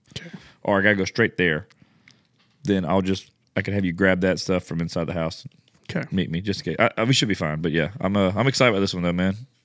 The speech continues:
Speaker 2: It's a bigger one. They got, they're selling more tickets. It's a bigger venue, and, uh, we get to have new, we're gonna have new jackets from our buddy Steve Springer from Houston Suit Guy.
Speaker 1: Dude.
Speaker 2: I'm excited.
Speaker 1: I'm so,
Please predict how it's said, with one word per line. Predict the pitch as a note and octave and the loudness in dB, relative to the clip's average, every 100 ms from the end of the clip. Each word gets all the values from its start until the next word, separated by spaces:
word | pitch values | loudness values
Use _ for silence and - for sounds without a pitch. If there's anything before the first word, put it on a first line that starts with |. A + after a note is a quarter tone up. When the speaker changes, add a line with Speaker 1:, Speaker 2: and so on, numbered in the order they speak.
| _ - | _ -14
Speaker 2:
It's | - - | -6 0
a | |
bigger | G#2 A#2+ B2+ | 6 6 6
one. | A#2+ B2 | 2 0
They | A2+ | 0
got, | A2+ | 0
they're | - A2 | 0 -2
selling | - B2 A#2 | 0 0 0
more | A#2 | 0
tickets. | A2+ A2+ A2+ G#2 | 2 0 0 -2
It's | A2 - | -4 -2
a | |
bigger | G2+ G#2 G#2+ | 2 4 4
venue, | G2 G#2 G#2+ A2 A#2 A#2+ - _ - - - - - - - - - _ - | 4 2 2 2 0 -2 -8 _ -20 -20 -20 -20 -20 -20 -20 -20 -20 _ -8
and, | - G2 F#2 | 0 2 2
uh, | F#2 F#2 F2 E2+ E2 F2+ _ _ _ _ _ _ _ _ _ _ - - - - | 2 2 2 0 -4 -8 _ _ _ _ _ _ _ _ _ _ -20 -12 -12 -6
we | F#2+ | -2
get | F#2+ | -2
to | G#2 | 0
have | F#2 | 0
new, | F2 F2+ | -2 -4
we're | G2+ | -2
gonna | F#2+ | -2
have | |
new | F2+ | 0
jackets | F#2 E2+ F2 G#2+ G2 | 0 0 0 -2 -4
from | - F2 F2 E2+ F#2 G#2+ - A#2+ - | -4 -4 -4 -6 -8 -12 -14 -14 -10
our | E2+ | -4
buddy | F2+ F2 F2 | 0 0 -2
Steve | - F#2+ F#2 | -4 -4 -4
Springer | - F#2+ G#2 | -2 -2 -2
from | A2+ G2 | -4 -8
Houston | F#2+ A2 A2 - | -6 -6 -4 -6
Suit | - G#2 | -4 -2
Guy. | - A2 A#2+ C3+ - _ _ G3 | 0 0 0 -2 -8 _ _ -8
Speaker 1:
Dude. | E3 D#3+ D#3 D3+ D3+ C3+ _ _ - | -2 0 0 0 -2 -6 _ _ -2
Speaker 2:
I'm | C3 | -2
excited. | - G#2+ A#2 - | 2 2 2 -2
Speaker 1:
I'm | - C#3+ | -8 -6
so, | - C#3+ | -4 -6